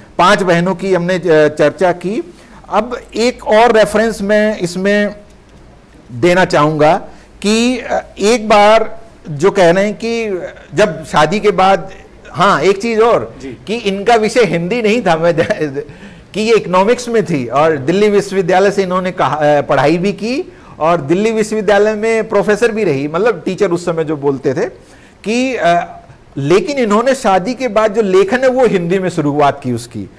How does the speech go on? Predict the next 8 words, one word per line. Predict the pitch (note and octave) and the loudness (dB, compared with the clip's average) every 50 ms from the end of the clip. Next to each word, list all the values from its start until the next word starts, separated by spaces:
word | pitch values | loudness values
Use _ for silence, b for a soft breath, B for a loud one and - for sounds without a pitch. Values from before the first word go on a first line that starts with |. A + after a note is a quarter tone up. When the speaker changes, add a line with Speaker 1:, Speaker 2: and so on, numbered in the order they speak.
| B B B B - | B B B B 0
Speaker 1:
और | D#3+ F#3 E3+ | 0 0 0
वो | E3 E3 G3 B3 C4+ | 0 0 0 0 0
शुरुआत | - B3 B3 A3+ A3+ A#3 A3+ A3+ A3+ - - - - | 0 -2 0 2 2 2 2 0 -2 -6 -14 -12 -8
इस | - B3 A3 F#3+ | -6 -6 -4 -2
ढंग | F3+ F#3 G3 G#3+ | -2 -2 -2 -2
से | G#3 - A3 | 0 2 2
हुई | F#3+ E3+ D#3 D#3+ F3+ G#3+ A#3+ - B B B B B B B B _ | 2 2 2 0 -2 -2 -6 -10 B B B B B B B B _
कि | - G3 G#3+ A3 A3+ A3+ A3+ G#3+ | -4 -2 -2 -2 -2 -2 -4 -6